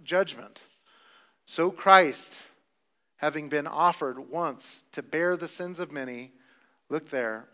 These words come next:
"will appear a second time for salvation."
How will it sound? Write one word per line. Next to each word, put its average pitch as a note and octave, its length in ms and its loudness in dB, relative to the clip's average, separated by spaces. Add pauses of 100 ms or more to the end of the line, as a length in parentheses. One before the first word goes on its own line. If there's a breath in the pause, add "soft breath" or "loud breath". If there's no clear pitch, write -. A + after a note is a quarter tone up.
"will E3+ 460 0
appear A2+ 640 -8 (640)
a B2 80 -8
second C3 420 -8
time G#2 440 -12 (840)
for - 140 -12
salvation." G#2+ 640 -8